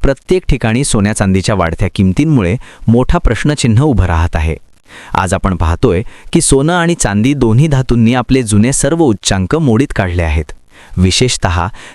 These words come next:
चांदीने तर सर्व मर्यादा ओलांडत एक नवा विक्रम प्रस्थापित केला आहे. महाराष्ट्रामध्ये आज चांदीचा दर तब्बल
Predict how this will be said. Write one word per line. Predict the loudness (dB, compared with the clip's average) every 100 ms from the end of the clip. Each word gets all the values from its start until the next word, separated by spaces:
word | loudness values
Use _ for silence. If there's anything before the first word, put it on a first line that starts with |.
| -4
चांदीने | 0 2 2 0 0
तर | -2
सर्व | 0 0 2
मर्यादा | 2 2 2 2
ओलांडत | 2 0 0 -2 -2 -8 -2
एक | -2 0
नवा | 0 0
विक्रम | 0 0 0 0
प्रस्थापित | 0 0 0 0 -2
केला | -2 0
आहे. | -2 -4 -8 _ _ -20 -4 0
महाराष्ट्रामध्ये | 0 0 -2 -2 0 0 0
आज | 0 -4
चांदीचा | -4 -2 0 0 -2
दर | 0 -2 -4 -10 -8 -4
तब्बल | -2 2